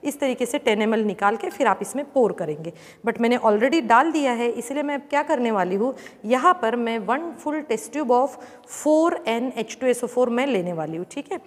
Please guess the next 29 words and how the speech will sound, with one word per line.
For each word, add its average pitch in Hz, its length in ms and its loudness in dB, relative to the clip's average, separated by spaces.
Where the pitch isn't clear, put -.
So - 120 0
four 269 300 4
N 277 120 2
H - 180 -4
टू 277 60 0
एस 269 120 -4
ओ 226 40 -16
फ़ोर 277 180 0
हमने 262 260 0
यहाँ 262 200 0
इसमें 254 260 -4
लिया, 254 260 -2
ठीक। 294 220 -4
और 240 200 4
कितना 254 260 0
लेना 302 240 2
है 311 140 0
हमें, 339 320 -2
हमें 233 200 0
लेना 208 260 0
है 247 180 -2
one 226 360 0
full 269 300 -6
test - 380 -6
tube, 180 280 -6
क्योंकि 294 440 0
हम 233 320 -2
Caminophore 220 580 0
को 277 340 0